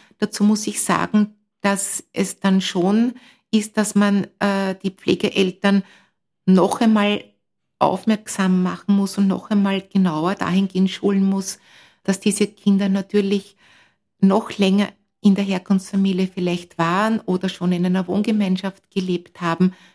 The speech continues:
Das heißt, dass es mehrere Beziehungsabbrüche gibt und die Bedürfnisse der Kinder vielleicht noch einmal andere sind als die,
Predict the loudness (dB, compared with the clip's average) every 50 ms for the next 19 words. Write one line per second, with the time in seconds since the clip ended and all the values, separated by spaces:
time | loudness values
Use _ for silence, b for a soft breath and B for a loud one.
0 | B B -18 -12 -6 -4 -4 -4 -4 -4 -6 -6 -6 -4 -4 -6 -6 -8 -14 _
1 | _ _ _ 0 2 2 2 0 0 -2 -2 -4 -4 -6 -12 -8 -4 -2 0 2
2 | 0 0 -2 -4 -6 -6 -6 _ _ -2 -2 -2 -2 -4 -4 -4 -4 -4 _ -4
3 | -4 -4 -6 _ _ _ -20 -20 -20 b b b b b b b b b b b
4 | _ _ 0 0 2 2 2 0 0 -2 -8 -20 -20 _ _ _ -12 -8 -6 -6
5 | -4 -2 -2 -4 -4 -2 -2 0 0 -2 -2 -4 -4 -2 -2 -2 -2 -6 _ _
6 | _ _ -4 -2 -2 -4 -2 0 2 2 2 0 -4 -6 -6 -4 -4 -4 -6 -8
7 | _ -2 0 0 0 -2 -4 -2 0 0 2 2 2 0 0 0 -2 -2 -4 b
8 | b b b b b b b b 0 2 2 0 0 0 -2 -4 -4 -4 -2 0
9 | 0 0 0 -2 -4 -6 -6 -6 -8 -16 _ -8 -8 -8 -8